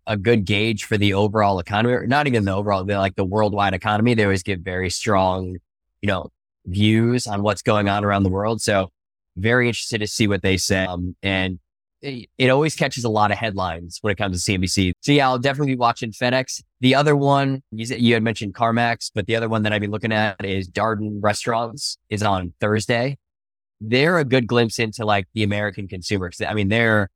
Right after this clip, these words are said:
Olive Garden, Seasons fifty-two, Capital Grille. So you can almost see, like, they've got the very high-end fine dining and then the, like,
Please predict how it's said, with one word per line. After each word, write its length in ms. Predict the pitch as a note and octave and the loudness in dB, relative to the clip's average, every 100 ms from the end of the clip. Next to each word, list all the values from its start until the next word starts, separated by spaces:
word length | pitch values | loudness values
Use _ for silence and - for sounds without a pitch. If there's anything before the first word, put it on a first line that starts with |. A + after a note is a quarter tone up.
| _ _ _ _ _ - | _ _ _ _ _ 0
Olive 320 | A2+ A2+ G2+ | 2 4 2
Garden, 480 | G2 A2 G#2+ G#2+ G#2 | 2 4 4 0 -8
Seasons 460 | G#2 A#2+ A2 A2 G#2 | -10 -8 -6 -8 -8
fifty-two, 800 | G#2+ A2+ G2+ A2+ G#2+ G#2+ G#2 G2 | -6 -2 -2 2 2 2 0 -2
Capital 400 | - G2+ A2+ G2+ | -2 -2 -2 -4
Grille. 420 | F#2 G#2 G2+ G2 | -2 -2 0 0
So 140 | F#2+ A#2 | 0 0
you 120 | A#2+ | 2
can 80 | C#3+ | 2
almost 320 | B2 A2 - | 2 0 0
see, 220 | B2 A#2 | 0 2
like, 240 | G#2+ G2 - _ _ _ - | 2 0 -4 _ _ _ -2
they've 120 | A#2 | 0
got 160 | A#2 | -2
the 60 | G2+ | -2
very 300 | G2 A#2+ A#2 - | 2 2 2 0
high-end 580 | A#2+ A#2 A#2 A2+ A2 - | -2 0 -2 -4 -8 -8
fine 260 | A2 A2+ | -6 -6
dining 640 | G#2+ A2 A2 A#2 B2+ C3 C#3+ - | -2 0 2 0 2 0 -2 -2
and 140 | G#2+ | -2
then 120 | G#2+ G#2+ | 0 0
the, 80 | |
like, 240 | G#2 G2+ | 2 0